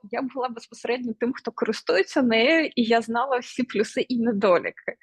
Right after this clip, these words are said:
Тому, перейшовши в відділ саме по розвитку C R M-системи, я знала, як її краще вдосконалювати, за що треба братися і, е, як треба реалізовувати.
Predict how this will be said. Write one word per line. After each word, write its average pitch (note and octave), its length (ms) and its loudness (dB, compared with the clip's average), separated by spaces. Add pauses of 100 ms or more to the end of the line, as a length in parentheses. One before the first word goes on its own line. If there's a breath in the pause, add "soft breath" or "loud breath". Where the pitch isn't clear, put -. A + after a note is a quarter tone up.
(400 loud breath)
Тому, C4 360 2
перейшовши C4 800 0
в A3+ 300 -2
відділ A3 480 -4
саме G#3 440 -4
по A3 180 -2
розвитку G#3+ 460 0
C - 160 -8
R A3+ 100 -6
M-системи, B3 960 0
я B3 140 -2
знала, D#4+ 260 0
як C4+ 320 -2
її B3 100 -4
краще B3 340 -4
вдосконалювати, C4 880 -4
за A3 140 -2
що B3+ 160 -2
треба A#3 260 -2
братися A#3+ 640 0
і, G#3 480 -2 (400 loud breath)
е, G#3 160 2
як B3 220 4
треба G#3+ 300 4
реалізовувати. G#3+ 840 2